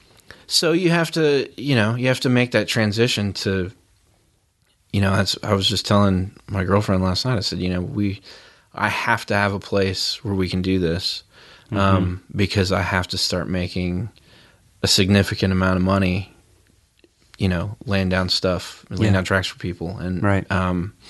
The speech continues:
Speaker 2: That was one of my questions is what, and, and I, I'm feeling that now. 'Cause I'm,
Speaker 1: Yeah.
Speaker 2: yeah, I'm older than you, so I, I'm
Speaker 1: Yeah.
Speaker 2: definitely making that transition
Speaker 1: Yeah.
Speaker 2: right now.
Speaker 1: And if you get, you know, there,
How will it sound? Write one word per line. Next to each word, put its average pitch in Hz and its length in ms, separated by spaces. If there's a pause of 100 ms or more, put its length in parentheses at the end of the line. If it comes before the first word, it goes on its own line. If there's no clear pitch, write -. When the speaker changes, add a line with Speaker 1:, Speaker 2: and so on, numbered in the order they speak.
(720)
Speaker 2:
That 220 120
was 220 140
one 202 100
of 180 60
my 160 100
questions 123 500
is 98 200
what, 110 180
and, 117 380
and 117 180
I, 123 200
I'm 127 160
feeling 110 360
that 95 180
now. 92 380 (400)
'Cause 98 160
I'm, 104 60
Speaker 1:
Yeah. 117 220
Speaker 2:
yeah, 98 220
I'm 92 120
older 92 220
than 87 160
you, 87 160
so 87 280
I, 90 120 (100)
I'm 90 120
Speaker 1:
Yeah. 98 160
Speaker 2:
definitely 104 440 (460)
making 98 320
that 87 180
transition 90 720
Speaker 1:
Yeah. 113 220 (360)
Speaker 2:
right 95 260
now. 87 420 (1080)
Speaker 1:
And 214 120
if 214 160
you 254 100
get, 226 200
you 214 100
know, 196 160
there, 190 260